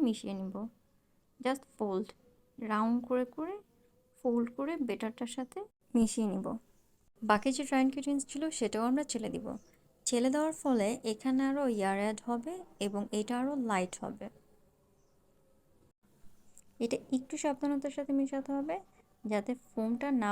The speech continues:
বসে যায়, সেদিকেও একটু খেয়াল রাখতে হবে। মিল্ক অয়েলের সাথে যে ব্যাটারটা আমরা উঠিয়ে রেখেছিলাম, সেইটা এখন পুরোটা এই ব্যাটারের সাথে মিশিয়ে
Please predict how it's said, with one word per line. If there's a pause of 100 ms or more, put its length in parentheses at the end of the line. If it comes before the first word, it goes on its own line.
(100)
বসে
যায়,
সেদিকেও
একটু (100)
খেয়াল
রাখতে
হবে। (1080)
মিল্ক
অয়েলের
সাথে (100)
যে
ব্যাটারটা
আমরা
উঠিয়ে
রেখেছিলাম,
সেইটা (100)
এখন
পুরোটা (160)
এই
ব্যাটারের
সাথে (180)
মিশিয়ে